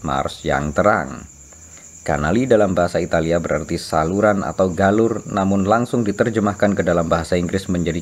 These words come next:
kanal. Kata yang mengisyaratkan rancangan cerdas. Gelombang keranjingan Mars melanda Eropa dan Amerika, dan Lowell turut tersapu gelombang ini. Tahun seribu delapan ratus sembilan puluh dua,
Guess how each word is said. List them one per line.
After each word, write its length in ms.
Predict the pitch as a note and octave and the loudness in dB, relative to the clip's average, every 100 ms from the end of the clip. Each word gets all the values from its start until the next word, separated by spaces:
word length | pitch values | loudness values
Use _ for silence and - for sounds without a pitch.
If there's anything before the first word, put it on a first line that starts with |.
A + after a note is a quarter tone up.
| - | -8
kanal. 560 | - A#2 A2+ D#2+ C2 - - - - - - - - - - - - - | -6 -2 0 0 -4 -8 -18 -20 -20 -20 -20 -20 -20 -20 -20 -20 -20 -4
Kata 400 | - A#2 - C3 | 2 2 4 4
yang 160 | C3+ B2 | 4 2
mengisyaratkan 960 | B2+ B2 A#2+ A2+ D#3+ D#3 C#3 G#2 F2+ - | 0 0 -2 -2 0 0 2 2 0 -2
rancangan 580 | E2 E2 E2 F2 E2+ E2+ | -4 -4 -4 -4 -2 -2
cerdas. 560 | F#2 F#2+ G2 C#2 - - - - - - - | -2 0 0 0 -6 -12 -16 -20 -20 -18 -4
Gelombang 640 | G2 F#2 A#2 C#3 D#3 D#3 | 0 4 4 4 2 2
keranjingan 560 | A#2+ G2+ F2+ E2+ D#2+ D#2 | 2 2 2 -2 -4 -2
Mars 560 | D#2 G#2 F#2 F#2+ - - | 0 2 2 0 -6 -10
melanda 480 | G2 D#2+ D#2+ D#2+ E2 | -4 0 2 2 2
Eropa 320 | E2 E2 - | 2 2 2
dan 160 | E2+ E2 | 0 0
Amerika, 560 | E2 E2 D#2+ - E2+ | -2 -2 -2 0 0
dan 320 | F2 - D#2 D#2 | 0 -2 0 2
Lowell 400 | G2 A#2+ A#2+ A#2+ | 4 4 4 2
turut 240 | C3 B2 B2+ | 0 0 2
tersapu 560 | - A#2+ C#3 C#3 D3 | 0 2 0 0 -2
gelombang 400 | A2+ G2 F2 E2+ D#2 | 0 0 0 -2 -2
ini. 380 | G2 D#2+ B1+ - - - - - - - - - - - - - - - - | -2 -4 -6 -12 -16 -16 -14 -14 -20 -20 -20 -20 -20 -20 -20 -20 -20 -20 -20
Tahun 480 | - F#2+ A#2+ C#3 C#3 | 0 2 2 0 -2
seribu 320 | C3+ A#2+ A2+ | 0 0 4
delapan 260 | A2 G#2 G2+ | 4 6 4
ratus 220 | G2 G2 | 2 0
sembilan 160 | F#2 E2+ | 0 0
puluh 160 | D2 | -2
dua, 100 | C#2+ | -2